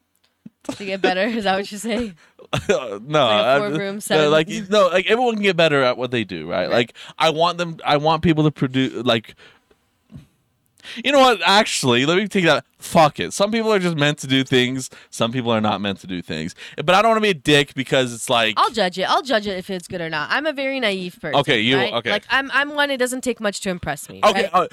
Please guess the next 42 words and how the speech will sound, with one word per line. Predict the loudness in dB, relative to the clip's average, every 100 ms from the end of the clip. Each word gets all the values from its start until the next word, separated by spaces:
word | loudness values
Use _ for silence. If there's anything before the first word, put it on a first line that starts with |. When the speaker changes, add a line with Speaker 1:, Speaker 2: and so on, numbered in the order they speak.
| -8 -2
Speaker 2:
and, | -2 -2
uh, | -8 -8 -4
there | 0 2
might | 4 4 2
be | -2
good | 0 -2
parts | 0 -2 -2
in | -6
here, | -4 0
but | 4
I | 4
watched, | 4 4 2 0
like, | 0 -2 _ _ _ -2
ten | 2 2 2
seconds | 0 0 0 -4 -2
totally | 0 2 2 -2
from, | -4 -6
like, | -6 -8
clipping | -4 -4 -4 -10 -6
over. | -6 -6 -10 -16 -10 2
There | 4
might | 6 4 2
be | 0
something | -2 0 0 -2
that | 0
I | 0
missed. | 0 -2 -2 0
I'm | -2
like, | -2 -2
Speaker 1:
Can | 0
we | 2
Speaker 2:
"Ah." |
Speaker 1:
watch | 2 0 -2
of | -2
the | 0
first | 0 0 -2 -4
minute? | -6 -6 -8 -16 -4
Speaker 2:
Let's | -2 2
watch | 2 2
the |
first | 0 -2 0
minute. | -4 -6